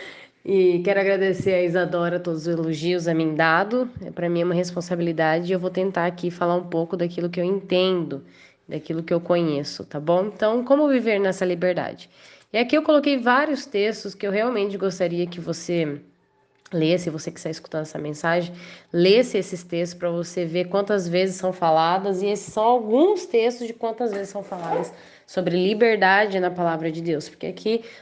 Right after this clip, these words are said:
nós estamos nos baseando na palavra de Deus. E se eu fosse ler cada um, ia dar aqui horas de, de podcast, e não é esse nosso intuito. Aqui são mensagens rápidas para chegar ao seu coração e você ter um pouquinho da palavra de Deus aí.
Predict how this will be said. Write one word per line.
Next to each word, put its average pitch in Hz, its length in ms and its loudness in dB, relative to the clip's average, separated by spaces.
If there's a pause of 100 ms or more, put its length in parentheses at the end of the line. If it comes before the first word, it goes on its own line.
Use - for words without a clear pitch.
nós 190 180 0
estamos 196 320 0
nos 196 100 -4
baseando 196 640 2
na 202 140 0
palavra 190 420 -2
de 214 80 -6
Deus. 156 300 -4
E 170 40 -8
se 175 120 -6
eu 214 60 -2
fosse 240 280 -2
ler 220 220 2
cada 208 360 2
um, 220 300 4 (500)
ia 202 220 4
dar 208 200 4
aqui 208 300 0
horas 202 540 4
de, 170 400 -2 (340)
de 165 140 -16
podcast, 185 800 0
e 139 40 -2
não 202 220 0
é 196 180 2
esse 190 220 -2
nosso 190 300 0
intuito. 208 420 0
Aqui 208 240 -6
são 208 160 -6
mensagens 196 480 -2
rápidas 180 540 0 (340)
para 180 180 0
chegar 180 440 2
ao 175 80 -2
seu 180 160 -4
coração 180 580 0
e 180 60 0
você 175 240 -8
ter 185 100 -2
um 185 80 -2
pouquinho 180 320 -6
da 175 100 -2
palavra 170 400 -2
de 165 120 -8
Deus 156 320 -4
aí. 151 180 -4